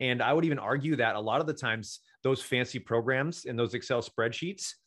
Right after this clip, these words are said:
a lot of the times it's just a bunch of crap, because if you don't know how that person is wired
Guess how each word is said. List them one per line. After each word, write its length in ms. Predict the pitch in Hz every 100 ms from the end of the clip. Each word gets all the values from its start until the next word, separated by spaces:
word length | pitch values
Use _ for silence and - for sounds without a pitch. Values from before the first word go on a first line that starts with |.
| _ -
a 40 |
lot 140 | 131
of 60 | 202
the 80 | 196
times 340 | - 127 113
it's 160 | 107 -
just 240 | - -
a 40 | 107
bunch 280 | 120 120
of 60 | -
crap, 340 | - 127 185
because 220 | - 127 104
if 120 | 101
you 200 | 120 170
don't 320 | 147 156 139
know 220 | 120 135
how 200 | 139 123
that 180 | 123 -
person 320 | - 123 -
is 120 | 110
wired 500 | 90 92 90 120 190